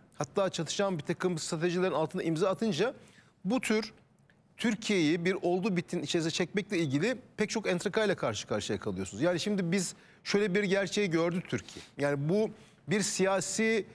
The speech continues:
politika olarak algılanması da bence çok doğru değil. Bu bir devlet politikası olarak algılanmalı. Yani bir şekilde yani yarın seçimler yapıldığı zaman ak Parti gider, e,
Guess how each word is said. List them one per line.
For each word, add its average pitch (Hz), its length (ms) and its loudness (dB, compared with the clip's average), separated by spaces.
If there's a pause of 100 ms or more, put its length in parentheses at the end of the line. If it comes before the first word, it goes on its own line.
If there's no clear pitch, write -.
(400)
politika 185 340 0
olarak 202 280 0
algılanması 190 580 0
da 190 160 0
bence 175 500 2
çok - 220 -4
doğru 180 260 2
değil. 120 140 0
Bu 160 180 -2
bir 196 160 0
devlet 175 300 0
politikası 117 480 -2
olarak 95 260 -2
algılanmalı. 104 520 0
Yani 160 280 2
bir 175 40 -2
şekilde 165 460 0 (420)
yani 160 260 2 (240)
yarın 175 560 2
seçimler 160 440 0
yapıldığı 160 460 2
zaman 143 300 2 (320)
ak 180 220 -10
Parti 170 320 0
gider, 147 300 0 (220)
e, 135 40 0